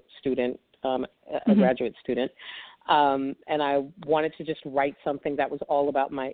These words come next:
Speaker 1: id, that was all about consumption and just enjoyment. Um, and so I just sat down and I started writing this story that just kinda came out of nowhere. And, um, my husband read the first half of it. And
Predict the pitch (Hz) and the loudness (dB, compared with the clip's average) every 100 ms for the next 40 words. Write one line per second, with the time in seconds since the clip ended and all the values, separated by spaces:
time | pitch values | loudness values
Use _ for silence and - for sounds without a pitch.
0 | - 139 127 127 160 131 139 - 143 147 | -4 0 0 -2 -2 -2 -2 2 4 4
1 | 143 135 127 - - - 143 - 135 - | 2 0 -2 -6 -14 -10 -6 -2 -4 -4
2 | 139 127 131 139 143 - 156 139 131 143 | -4 -4 -4 -4 -8 -6 -6 -4 -2 0
3 | 135 131 123 123 _ - - - _ - | 2 0 -4 -6 _ -20 -20 -20 _ 2
4 | 156 147 143 143 143 - _ - 156 151 | 4 4 2 -2 -6 -10 _ 0 4 4
5 | 147 - 160 156 - 160 160 160 156 156 | 2 0 0 -2 -2 2 2 2 0 0
6 | 143 123 - 143 143 131 127 127 139 139 | -4 -6 -2 0 0 -2 -2 -2 0 -2
7 | 135 127 - 131 127 131 131 131 - - | -4 -6 -4 0 2 2 2 -2 -6 -20
8 | _ - 147 143 - 143 131 - 135 127 | _ -2 -2 -4 -8 -6 -4 -6 -8 -6
9 | 127 127 139 143 131 127 127 123 120 123 | -4 -2 -4 -2 0 0 0 0 0 -4
10 | - 139 135 127 127 127 131 123 127 - | -8 -6 -4 -4 -4 -4 -2 -2 -4 -8
11 | 131 127 127 170 175 151 139 131 127 123 | -10 -10 -2 0 2 0 -2 0 -2 -2
12 | - - 131 135 - 131 156 - 131 123 | -6 -4 -4 -6 -8 -2 0 0 -4 -2
13 | 120 - _ _ _ _ _ _ _ - | -2 -4 _ _ _ _ _ _ _ 2
14 | 156 151 147 147 143 139 | 4 4 4 2 2 -2